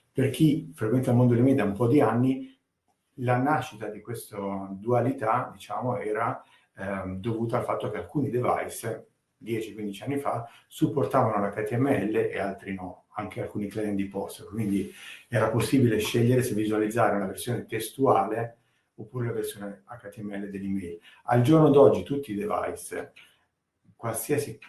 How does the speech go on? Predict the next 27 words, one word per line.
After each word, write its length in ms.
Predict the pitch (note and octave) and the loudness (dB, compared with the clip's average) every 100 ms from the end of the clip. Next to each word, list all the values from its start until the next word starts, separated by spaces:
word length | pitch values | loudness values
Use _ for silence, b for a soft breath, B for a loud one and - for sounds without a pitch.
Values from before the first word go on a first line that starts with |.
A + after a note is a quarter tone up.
| _ | _
qualsiasi 520 | G#2 F#2+ - C3 B2+ | -10 -8 -4 0 2
roba 300 | B2 F#2+ F#2+ | 4 4 4
legge 220 | F2+ F#2 | -2 -4
l'H 220 | F2+ F2+ G2 | -6 -8 -10
T 120 | F#2 | -6
M 100 | F#2+ | -4
L 100 | G2 | -2
al 80 | F#2 | -4
giorno 180 | G2+ | -6
d'oggi, 220 | F#2+ F2+ A2+ | -6 -6 -6
anche 200 | - A2 | -4 -4
gli, 160 | A#2 | -4
gli 360 | - - A#2 A#2 | -8 -8 -2 0
orologi. 580 | G#2 G#2+ G#2+ - - - B B B - | 0 0 0 -2 -10 -16 B B B 2
Quindi, 480 | C#3+ A2 G2 G2 | 4 4 2 -2
eh, 520 | - A#2+ G#2 G2 - - | -4 -4 -4 -4 -8 -8
questo 300 | - C3+ C3 | 2 4 6
di 100 | B2+ | 4
differenza 540 | A#2+ A#2 B2+ C#3 - | 4 2 2 0 0
non 100 | G#2+ | -2
è 80 | G#2 | -4
più 240 | - E3 - | 2 4 4
attuale 560 | - - A2+ G#2+ G2+ | 0 -6 2 2 2
per 140 | G2 G2 | -2 -6
la 80 | |
fruizione 400 | G2 G2 - A2+ | -6 -10 -8 -6
del, 440 | F#2+ G2 F#2+ F2+ | -4 -4 -2 -4